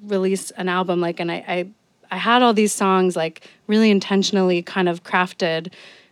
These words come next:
in specific order, and just, like, with conversations with the,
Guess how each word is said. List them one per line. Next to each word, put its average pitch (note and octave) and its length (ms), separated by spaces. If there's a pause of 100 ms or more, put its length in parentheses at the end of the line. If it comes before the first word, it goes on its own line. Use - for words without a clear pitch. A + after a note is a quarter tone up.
(100)
in G#3+ 160
specific F#3 580
order, C#4+ 580
and G3+ 420 (560)
just, A3+ 240
like, G3+ 160
with G3+ 140
conversations F3+ 800
with E3+ 240
the, E3+ 100